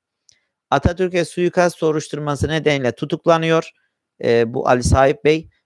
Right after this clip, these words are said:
ve delil yetersizliğinden serbest bırakılıyor. Ve bundan sonra Atatürk hiç yanına Ali Sahip Bey'i almıyor.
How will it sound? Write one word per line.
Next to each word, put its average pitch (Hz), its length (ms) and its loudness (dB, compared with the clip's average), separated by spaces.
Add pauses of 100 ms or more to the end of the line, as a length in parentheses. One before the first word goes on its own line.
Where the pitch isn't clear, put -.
(120)
ve 139 160 0
delil 151 260 4
yetersizliğinden 151 680 -2
serbest 139 520 -2
bırakılıyor. 117 520 -4 (1400)
Ve 120 180 -2
bundan 131 300 -2
sonra 120 520 -4 (320)
Atatürk 123 480 -2
hiç - 320 -6
yanına 117 500 0
Ali 117 180 -2
Sahip 113 420 -4
Bey'i 107 180 0
almıyor. 107 540 -4